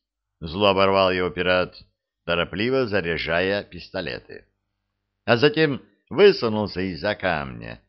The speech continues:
и вгляделся в противоположную сторону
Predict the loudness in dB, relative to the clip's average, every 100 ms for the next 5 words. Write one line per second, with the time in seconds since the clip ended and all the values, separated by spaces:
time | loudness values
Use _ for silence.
0 | _ _ 0 0 4 4 4 4 4 2
1 | 0 -2 -2 -4 -2 -2 -2 -4 -2 -2
2 | -2 -4 -4 -8 -8 -4 0 0 0